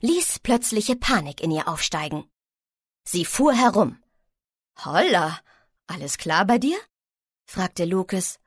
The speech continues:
und lockerte sofort den Griff um ihren Arm. Kylie blickte in seine unglaublich blauen Augen. Ja, du hast mich nur erschreckt. Du erschreckst mich immer.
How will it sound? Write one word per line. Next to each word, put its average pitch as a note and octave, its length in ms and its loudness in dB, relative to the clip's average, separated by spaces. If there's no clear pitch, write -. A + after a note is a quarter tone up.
und A#3+ 160 2
lockerte D#4 400 0
sofort A3 420 -4
den C4+ 140 0
Griff F3 260 -6
um F#3 140 -4
ihren B3+ 240 -4
Arm. C#3 320 -6
Kylie D4 420 0
blickte A3+ 400 0
in F3+ 180 0
seine E3 240 0
unglaublich G#3+ 720 0
blauen E3 420 0
Augen. D3 380 -6
Ja, C4 220 2
du A#3 480 0
hast C#4+ 320 -2
mich C#4 180 2
nur D4 120 4
erschreckt. - 540 0
Du C4+ 80 0
erschreckst D4 480 2
mich - 220 0
immer. F4+ 280 -2